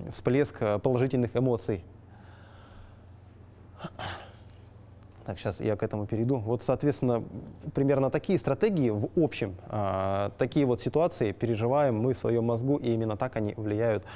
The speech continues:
на итоговый наш результат. Поэтому, как вы понимаете, физиология и хорошая физическая готовность — это, конечно, очень важно, но это без этого никак. Но то, что там, как у нас извилины припаяны в голове <laughs> именно в этот момент,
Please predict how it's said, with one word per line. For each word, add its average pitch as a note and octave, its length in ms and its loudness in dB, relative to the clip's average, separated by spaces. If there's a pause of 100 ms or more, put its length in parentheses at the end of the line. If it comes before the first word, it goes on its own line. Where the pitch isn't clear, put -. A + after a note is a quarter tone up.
(340)
на A#2 260 2
итоговый A#2 360 2
наш A#2 200 0
результат. A2+ 480 2
Поэтому, A2+ 380 2
как A2 160 -2
вы A2 80 -2
понимаете, A#2+ 480 0
физиология A#2 680 2
и G#2 520 0 (100)
хорошая B2 340 2
физическая A#2+ 380 0
готовность — A2+ 400 -2
это, A2+ 140 0
конечно, - 300 -2
очень C#3+ 260 -2
важно, G2 440 -2
но C3 80 2
это A#2 140 0
без A2+ 180 0
этого G#2 200 0
никак. G#2 320 -2 (300)
Но B2+ 180 2
то, C#3+ 220 4
что A#2 520 2
там, G#2+ 200 -2 (240)
как C3+ 180 4
у C3 60 4
нас A#2+ 240 2
извилины C3+ 420 4
припаяны A2 560 4
в G#2+ 60 2
голове A#2+ 440 4
<laughs> - 20 -
именно A2+ 240 2
в A2 40 2
этот A2 220 0
момент, A#2 360 -2